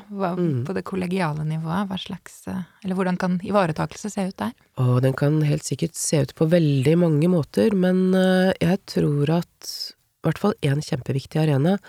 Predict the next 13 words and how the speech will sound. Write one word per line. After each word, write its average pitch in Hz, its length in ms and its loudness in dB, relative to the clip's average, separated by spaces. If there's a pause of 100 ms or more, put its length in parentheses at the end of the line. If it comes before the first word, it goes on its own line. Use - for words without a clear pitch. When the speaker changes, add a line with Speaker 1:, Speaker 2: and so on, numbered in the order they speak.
(280)
Speaker 2:
er 143 140 2
at 143 220 -6
man 151 240 0
har 139 380 0 (480)
steder 147 400 2
der 139 80 2
man 143 120 0
kan 175 220 0
møtes 147 420 -4
og 165 100 0
gi 127 200 -2
hverandre 147 340 0
kollegastøtte, 175 720 -2